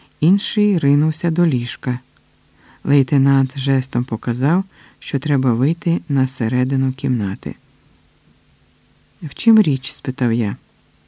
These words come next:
"Громадянин Лащук Георгій Васильович?" — спитав лейтенант. "Так, а що, власне?"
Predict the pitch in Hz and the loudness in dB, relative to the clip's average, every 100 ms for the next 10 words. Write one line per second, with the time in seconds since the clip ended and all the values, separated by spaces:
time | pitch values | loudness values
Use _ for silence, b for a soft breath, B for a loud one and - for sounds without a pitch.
0 | _ _ _ - 135 156 151 156 165 175 | _ _ _ -6 0 2 2 2 2 2
1 | 170 170 b b b - 135 - - 180 | 2 -2 b b b -2 -2 -2 -4 -4
2 | - _ - 139 156 160 151 151 160 139 | -4 _ -6 0 2 0 0 -2 -2 -4
3 | 143 202 247 175 127 - b b b - | -2 0 0 0 -4 -12 b b b -8
4 | 127 - 107 104 104 110 87 65 - - | -6 -4 -4 -4 -4 -4 -4 -6 -10 -20
5 | _ _ _ _ _ _ _ - 147 131 | _ _ _ _ _ _ _ -4 0 0
6 | 143 139 - B B B 123 131 - 202 | -2 -6 -20 B B B -2 -2 0 0
7 | 160 139 123 - 120 | 2 0 -2 -2 -4